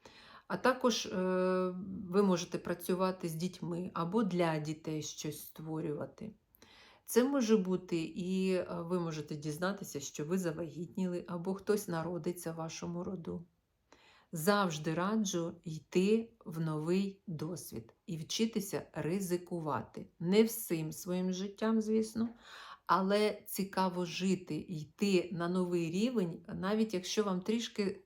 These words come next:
лячно. Просто йдіть. А, тому що, м, коли ми відпускаємо свою спонтанну внутрішню дитину, свій егостан, нам дуже цікаво тоді жити, коли ми йдемо не тільки за потребою,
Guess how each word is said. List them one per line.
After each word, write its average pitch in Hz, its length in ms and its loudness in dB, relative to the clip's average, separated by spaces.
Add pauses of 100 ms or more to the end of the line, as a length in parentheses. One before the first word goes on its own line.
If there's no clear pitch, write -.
лячно. 165 600 -2 (880)
Просто 196 540 6
йдіть. 160 840 0 (320)
А, 180 680 -8
тому 185 280 2
що, 175 440 0 (220)
м, 185 800 -6 (140)
коли 196 260 4
ми 180 140 6
відпускаємо 170 680 -4
свою 170 300 -4
спонтанну 165 600 -4
внутрішню 165 540 -6
дитину, 208 520 -2 (580)
свій 175 300 -2
егостан, 156 680 -2
нам 175 320 -2
дуже 190 500 2
цікаво 185 600 0
тоді 170 340 -4
жити, 160 560 -4
коли 170 280 -4
ми 160 200 -2
йдемо 170 760 2
не 180 160 0
тільки 247 360 2
за 190 160 0
потребою, 160 760 -4